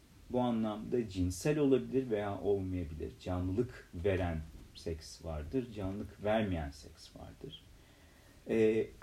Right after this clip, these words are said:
aşk ise, yani umuyorum ki hayatınıza aldığınız aşklar size canlılık veriyordur. Bu anlamda cinseldir ve bir aktivite babında da, e, aynı zamanda da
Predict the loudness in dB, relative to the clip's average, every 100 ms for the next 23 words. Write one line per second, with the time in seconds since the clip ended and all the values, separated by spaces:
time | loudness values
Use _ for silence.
0 | -4 0 0 -2 -4 -2 0 0 -2 0
1 | 0 0 -2 4 6 8 6 0 -4 -6
2 | -16 -8 0 0 0 -2 -4 0 2 2
3 | 4 2 2 0 -2 -4 -4 -4 -2 -2
4 | 0 0 2 2 2 0 2 2 4 2
5 | 0 -4 -2 0 0 -2 -6 -6 -6 -6
6 | -2 0 2 0 -4 -8 -20 -20 -20 -20
7 | -20 -4 2 2 0 -8 -20 -20 -20 -20
8 | -12 -2 0 0 2 2 6 6 8 4
9 | 4 2 2 2 2 -2 -4 -6 0 0
10 | 0 -6 -12 -16 -18 -20 -2 2 4 4
11 | 4 4 2 2 0